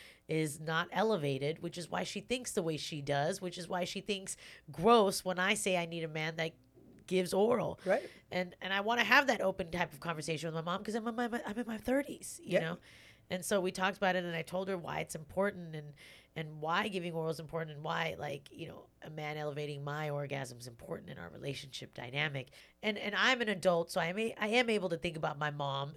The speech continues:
Speaker 1: and, and the life of orgasms she may or may not have had. Because as a woman, it makes me feel, because as a woman, I want every woman to have wonderful orgasms.
Speaker 2: Right.
Speaker 1: Orgasms once in a while that make 'em kinda tear up because they feel so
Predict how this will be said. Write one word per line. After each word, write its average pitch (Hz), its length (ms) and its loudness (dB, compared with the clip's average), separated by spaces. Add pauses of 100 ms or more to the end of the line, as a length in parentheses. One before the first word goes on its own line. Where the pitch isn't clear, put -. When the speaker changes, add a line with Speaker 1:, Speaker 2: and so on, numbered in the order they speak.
(120)
Speaker 1:
and, 156 240 -4
and 156 160 -8
the 151 80 0
life 147 340 2
of 143 100 -8
orgasms 139 560 0
she - 180 -6
may 147 360 -2
or 151 120 -6
may 147 180 -4
not 147 200 0
have 135 160 -2
had. 139 440 4 (360)
Because 220 260 2
as 214 120 2
a 196 60 4
woman, 190 640 2 (280)
it 202 160 -2
makes 202 240 -2
me 196 120 -8
feel, 185 560 2
because 180 300 -2
as 170 140 2
a 170 60 0
woman, 156 280 -4
I 180 100 -2
want 190 200 -4
every 247 280 2
woman 160 340 2
to 151 80 -6
have 127 240 -2
wonderful 131 460 -4
orgasms. 120 680 -6 (200)
Speaker 2:
Right. - 100 -8
Speaker 1:
Orgasms 180 600 4
once 165 220 0
in 156 80 -4
a 147 40 -6
while 156 300 0
that 147 140 -4
make 156 200 -6
'em 139 100 -4
kinda 151 260 -6
tear 143 300 0
up 147 320 0
because 156 240 -4
they 135 120 -2
feel 160 240 -2
so 156 320 2